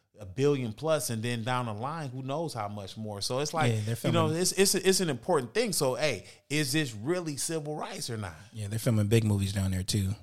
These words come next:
Speaker 2: Um,
Speaker 1: Oh, yeah,
Speaker 2: Black
Speaker 1: everything.
Speaker 2: Panther was filmed down
Speaker 1: Black
Speaker 2: there, but
Speaker 1: Panther was down there. That was the biggest, I think,
Speaker 2: Yeah, that's the
Speaker 1: but
Speaker 2: biggest to date. But I mean, um, even, even it shows,
Speaker 1: Coming to
Speaker 2: uh,
Speaker 1: America Two was done there.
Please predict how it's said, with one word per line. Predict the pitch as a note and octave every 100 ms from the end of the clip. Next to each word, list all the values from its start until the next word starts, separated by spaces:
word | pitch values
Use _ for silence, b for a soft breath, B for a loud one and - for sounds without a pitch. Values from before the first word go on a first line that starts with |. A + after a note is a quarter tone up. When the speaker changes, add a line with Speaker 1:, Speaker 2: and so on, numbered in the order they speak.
| -
Speaker 2:
Um, | G2+ G2 F#2+ F#2+ -
Speaker 1:
Oh, | G#3+
yeah, | G3+ G3
Speaker 2:
Black | F#3+
Speaker 1:
everything. | A2 A#2+
Speaker 2:
Panther | A2+ G#2+
was | -
filmed | A2+ G#2
down | G2+
Speaker 1:
Black | G#2 C#3 C3+
Speaker 2:
there, |
but |
Speaker 1:
Panther | D3 C#3+ C#3+ C#3+
was | C#3
down | C#3 C3+ C#3
there. | C#3
That | C#3
was | C#3
the | B2
biggest, | A2 D#3 C3 A2
I | G#2+
think, | - A2+
Speaker 2:
Yeah, | A#2
that's | G#2+
the | G#2+
Speaker 1:
but |
Speaker 2:
biggest | G#2+ G#2 G2 G#2 -
to | G#2+
date. | G#2+ G#2+
But | G2 G2 - B B
I |
mean, | A2 G#2+ G#2 -
um, | A#2 G#2+ A#2
even, | D#3 F3 D3
even | D3+ F3 B2+
it |
shows, | - C3+ C3+ G#2+
Speaker 1:
Coming | A2 C3+ C3+
to | B2+
Speaker 2:
uh, |
Speaker 1:
America | C3 C3 C3 B2+
Two | - C#3
was | C3 A#2+
done | C3+ C3+ C3
there. | C3 C3 C3+